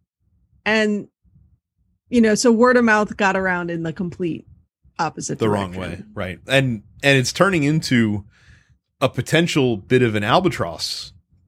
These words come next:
Speaker 2: for C D P R because apparently, si-, you know, seven months after the game release,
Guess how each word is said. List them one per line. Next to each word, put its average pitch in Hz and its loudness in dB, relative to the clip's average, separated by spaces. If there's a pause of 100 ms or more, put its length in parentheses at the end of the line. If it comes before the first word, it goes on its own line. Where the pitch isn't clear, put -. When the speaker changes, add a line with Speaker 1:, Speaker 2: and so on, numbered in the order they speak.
Speaker 2:
for 123 -4
C 110 -2
D 98 -6
P 98 -6
R 95 -2
because 107 -2
apparently, 123 -2 (680)
si-, - 2
you 165 2
know, 113 2 (120)
seven 160 2
months 147 2
after 127 2
the 110 -4
game 117 0
release, 117 -4